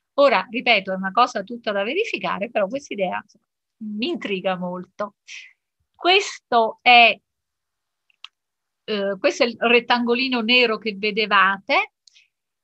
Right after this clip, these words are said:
e questo è il, ehm, il pavimento della vasca, in realtà è stato ricostruito appunto dopo lo scavo. Ora, sempre per parlare di dubbi, perché l'archeologia è dubbio,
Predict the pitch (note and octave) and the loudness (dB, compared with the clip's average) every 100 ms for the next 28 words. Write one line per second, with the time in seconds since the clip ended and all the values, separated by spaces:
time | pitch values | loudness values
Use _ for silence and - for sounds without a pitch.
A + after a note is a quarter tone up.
0 | _ - A#4+ - F#3+ F#3 - - A3 - | _ 0 0 -2 -6 -6 -6 -2 -2 0
1 | C#4+ B3 F#3+ _ _ C4+ C4 G#3+ G3+ G3 | 2 4 2 _ _ -2 -2 -4 -8 -4
2 | F#3 F#3+ F#3 _ - G#3+ G3 F#3+ F#3 F#3 | -2 -2 -4 _ -8 -4 -2 -4 -6 -8
3 | F#3 F3+ F3+ - _ _ _ _ _ _ | -10 -12 -16 -18 _ _ _ _ _ _
4 | _ _ A3+ - C4+ D4 E4 D4+ A3 G#3+ | _ _ -8 -2 -2 0 0 -2 -2 -2
5 | C#4 G#4+ F3+ F3 - A3 G3+ G#3+ - A3+ | -2 0 0 0 -8 -8 -4 -4 -2 -4
6 | A3 G3+ G3+ G#3 F#3+ C#4+ - - C#4+ F#3+ | -2 -8 -10 -16 -12 -12 -12 -12 -10 -10
7 | F3 - G3 F#3+ F#3+ _ - - E3 F3 | -10 -4 -2 -2 -4 _ -12 -12 -18 -16
8 | - F3+ - _ F#3 F#3 F#3 E3 F3 - | -12 -10 -10 _ -4 -4 -6 -14 -14 -12
9 | - F3+ F3+ G3+ G#3 _ - C4+ F#3+ - | -4 -4 -2 -6 -6 _ 2 2 2 -4
10 | _ _ _ _ _ _ _ _ - D4 | _ _ _ _ _ _ _ _ -4 0
11 | D#4+ E4+ A3+ A3+ A#3 G#3 A3+ A#3+ A#3 G#3 | 0 -2 -4 -4 -4 -2 2 2 0 -4
12 | G#3 C#4 F3 E3 F#3 F#3+ G3+ G3 G3 G#3 | -6 -8 -8 -10 -12 -10 -6 -6 -6 -10
13 | G3 F#3+ G3+ A#3 F#3+ F3+ F3+ F3 G3 F4 | -10 -8 -6 -6 -6 -10 -14 -8 -2 -2
14 | - | -4